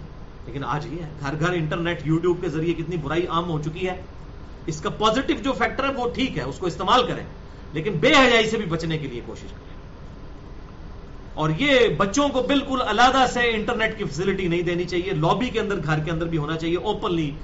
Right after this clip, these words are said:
یہ نہیں ہے ماں باپ بچارے ان پڑھ جائے خوش ہوتے ہیں، پورا، پوری دہاڑی پتر ساڈا کمپیوٹر تے بیٹھا رہتا ہے، پتہ نہیں کی گول پہ کھلاندا ہے، تانوں پتہ ہی کچھ نہیں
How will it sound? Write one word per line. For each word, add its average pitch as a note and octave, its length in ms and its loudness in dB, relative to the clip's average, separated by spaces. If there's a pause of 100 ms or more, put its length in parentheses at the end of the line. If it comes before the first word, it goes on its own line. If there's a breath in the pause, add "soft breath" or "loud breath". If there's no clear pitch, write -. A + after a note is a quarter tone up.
(300 loud breath)
یہ A#3+ 140 2
نہیں C4 120 0
ہے B3+ 60 2
ماں A#3 220 8
باپ B3+ 180 6
بچارے B3 320 4
ان B3 180 4
پڑھ B3 180 4
جائے A#3+ 180 4 (180)
خوش B3 140 0
ہوتے A#3 160 0
ہیں، A#3+ 160 0
پورا، C4 240 6 (140)
پوری C#4 180 2
دہاڑی A3 280 4
پتر A3 260 0
ساڈا G3+ 180 2
کمپیوٹر G3 400 -2
تے G3 80 -2
بیٹھا F3 240 0
رہتا E3 180 -2
ہے، D#3 40 -4
پتہ G#3 140 0
نہیں A3+ 140 -6
کی A3 180 -6
گول F#3+ 160 2
پہ F#3+ 80 0
کھلاندا D#3 300 0
ہے، D3+ 60 -2
تانوں D3+ 180 -2
پتہ E3+ 160 -4
ہی F3 60 0
کچھ D3 240 -6
نہیں - 160 -12